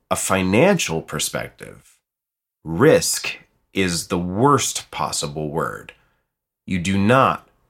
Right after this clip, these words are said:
want risk. You want stability. You want predictable, dependable returns on investment.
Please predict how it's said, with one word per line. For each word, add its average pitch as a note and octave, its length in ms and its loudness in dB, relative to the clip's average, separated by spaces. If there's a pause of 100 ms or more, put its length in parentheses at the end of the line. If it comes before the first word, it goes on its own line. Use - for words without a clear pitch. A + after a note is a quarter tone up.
want D#2+ 260 -2
risk. - 460 -6
You E2+ 180 -6
want D#2+ 220 -2
stability. E2+ 840 0
You D#2+ 180 -4
want D#2+ 300 -2 (160)
predictable, B2 1120 0 (260)
dependable F2+ 1040 -2 (100)
returns C#2+ 1000 -6
on D2 160 -10
investment. B1+ 680 -12